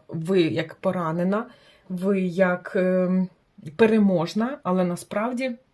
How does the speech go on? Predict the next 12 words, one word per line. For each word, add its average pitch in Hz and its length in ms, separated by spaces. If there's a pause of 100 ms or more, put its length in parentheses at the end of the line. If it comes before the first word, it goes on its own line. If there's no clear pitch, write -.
(1160)
просто, 196 500 (100)
е, 165 220
такий 202 440 (520)
шлях - 800
викриївся 175 1080 (100)
із 160 320
вашої, 160 600 (680)
<clears throat> 269 520
як 190 200
сіпається 190 540
голос, 165 360
цікаво. 165 400